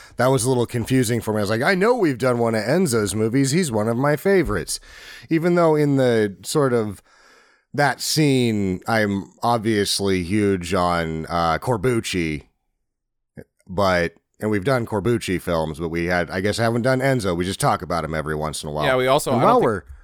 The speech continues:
Speaker 2: we talk about Bruno Mattei a lot, but, uh, we don't, we haven't done any of his films for an episode either, so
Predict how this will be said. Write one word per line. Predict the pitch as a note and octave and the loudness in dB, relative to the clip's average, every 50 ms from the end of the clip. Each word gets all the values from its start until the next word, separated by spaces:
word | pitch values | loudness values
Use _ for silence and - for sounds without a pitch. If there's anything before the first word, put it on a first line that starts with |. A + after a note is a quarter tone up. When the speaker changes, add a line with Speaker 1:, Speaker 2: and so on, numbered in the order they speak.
| - _ _ _ _ _ | -20 _ _ _ _ _
Speaker 2:
we | C#3+ C#3+ | -18 -8
talk | - F#3+ G3 F#3+ | -4 -4 -4 -2
about | - D3+ D3+ C#3 A2 A2 | 0 0 0 0 0 -2
Bruno | C3+ C#3 C#3+ C3+ | -2 -2 0 -2
Mattei | A#2 G#2+ - - B2 A#2+ | -2 -4 -4 -2 0 2
a | A2+ G#2 | 2 2
lot, | F#2+ F#2+ F#2 F2+ F2+ F2 - - | 2 0 0 -2 -2 -4 -8 -10
but, | G2 F#2 F2 - | -10 -12 -10 -10
uh, | F#2 F#2 F#2 F2+ F2 | -8 -8 -6 -6 -6
we | F2+ G2 G2 | -6 -8 -8
don't, | G2+ G2 - - G#2+ G2 | -8 -10 -12 -14 -14 -10
we | G2 G2+ | -8 -8
haven't | G2+ G2 F2 | -8 -8 -8
done | G2 F#2 F2+ | -8 -8 -8
any | F2+ F2+ F2+ F2 E2+ | -8 -10 -10 -12 -12
of | E2 D#2+ D#2+ | -14 -14 -14
his | F#2+ F#2 E2+ - | -14 -14 -14 -14
films | - - D#2+ D2+ D2+ D2 - - | -16 -18 -16 -16 -16 -18 -20 -20
for | - D#2 D#2 D2+ | -18 -18 -16 -16
an | D#2 D2+ | -16 -16
episode | D2 - - - - D#2 D2+ D2 | -18 -18 -20 -18 -18 -18 -16 -16
either, | D#2 D#2 C#2 C#2 C#2+ | -16 -18 -18 -20 -20
so | - - D2+ D2+ D2 D2 - | -20 -20 -20 -16 -16 -16 -16